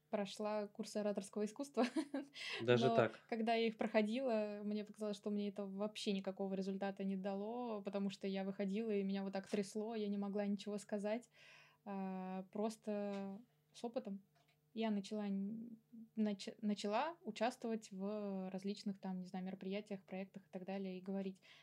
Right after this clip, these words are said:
Speaker 1: Это, возможно, сначала было страшно, а потом ты начинаешь делать и понимаешь: «Да ничего тут страшного <laughs> нет». Синдром самозванс-, самозванца, он есть у всех. М, вопрос, э, который я себе задаю: «А что самого страшного может произойти, если я это сделаю?»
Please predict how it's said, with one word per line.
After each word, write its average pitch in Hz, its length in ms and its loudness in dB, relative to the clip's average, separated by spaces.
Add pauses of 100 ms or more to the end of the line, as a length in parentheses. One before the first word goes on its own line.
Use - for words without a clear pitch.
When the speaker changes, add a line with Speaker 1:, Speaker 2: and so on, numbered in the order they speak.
Speaker 1:
Это, 214 240 2
возможно, 190 360 0
сначала 190 300 -2
было 190 160 -2
страшно, 196 500 -4 (360)
а 196 80 -6
потом 202 320 0
ты 196 120 -4
начинаешь 190 380 -2
делать 220 320 -2
и 202 40 -14
понимаешь: 190 420 -4
«Да 185 100 -6
ничего 190 220 -6
тут - 100 -20
страшного 190 360 -4
<laughs> - 20 0
нет». 196 200 2 (680)
Синдром 220 340 2
самозванс-, 214 480 0 (240)
самозванца, 208 540 0
он 202 100 -2
есть 214 240 -2
у 220 60 -2
всех. 190 280 -4 (520)
М, 190 440 0
вопрос, 208 480 -2
э, 190 400 -2
который 196 300 0
я 196 40 2
себе 196 260 -2
задаю: 196 400 0
«А 214 60 2
что 226 160 -2
самого 208 240 0
страшного 196 460 -2
может 190 240 -8
произойти, 190 580 -6 (800)
если 208 240 0
я 196 160 0
это 196 120 0
сделаю?» 185 480 -6